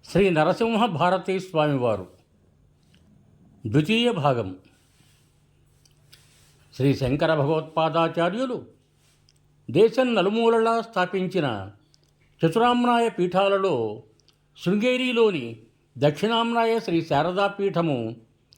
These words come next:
అవిచ్ఛిన్న గురుపరంపరా ప్రాప్తమై అలరారుతున్నది. అట్టి జగద్గురు పరంపరలోని ఆచార్య పురుషులందరూ యతివరులు, యోగి పుంగవులు,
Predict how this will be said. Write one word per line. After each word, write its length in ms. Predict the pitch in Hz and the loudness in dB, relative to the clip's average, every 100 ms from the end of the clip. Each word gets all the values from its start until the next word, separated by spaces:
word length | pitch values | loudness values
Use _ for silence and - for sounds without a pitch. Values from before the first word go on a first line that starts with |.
| _ - | _ -4
అవిచ్ఛిన్న 500 | 139 214 - 240 247 | -2 -2 -2 0 0
గురుపరంపరా 760 | 214 170 196 220 220 220 214 202 | 0 -2 0 -2 -2 -2 -2 -2
ప్రాప్తమై 600 | 202 185 185 185 175 180 | -2 -2 -2 -2 0 0
అలరారుతున్నది. 960 | 143 139 151 147 143 139 120 104 98 - _ _ _ _ _ _ _ _ - - - | 0 0 0 0 -4 -4 -4 -6 -10 -18 _ _ _ _ _ _ _ _ -20 -20 -2
అట్టి 220 | 226 254 | -2 0
జగద్గురు 500 | 190 170 220 196 240 | -2 0 0 -2 -4
పరంపరలోని 880 | 240 226 220 220 208 208 202 175 131 - _ _ _ - | 0 0 0 0 0 0 0 -2 -6 -12 _ _ _ -4
ఆచార్య 460 | 113 147 190 190 196 | -2 2 2 0 -2
పురుషులందరూ 1040 | 196 180 208 185 165 185 208 247 285 277 _ _ _ _ - | -4 -6 -2 0 2 2 0 0 -6 -10 _ _ _ _ -4
యతివరులు, 800 | 147 185 233 240 247 247 262 240 - _ _ _ _ _ _ - | -2 0 2 2 0 -2 -4 -10 -16 _ _ _ _ _ _ 2
యోగి 240 | 160 220 | 4 4
పుంగవులు, 760 | 220 240 233 233 233 240 240 247 | 2 0 2 2 2 0 -4 -8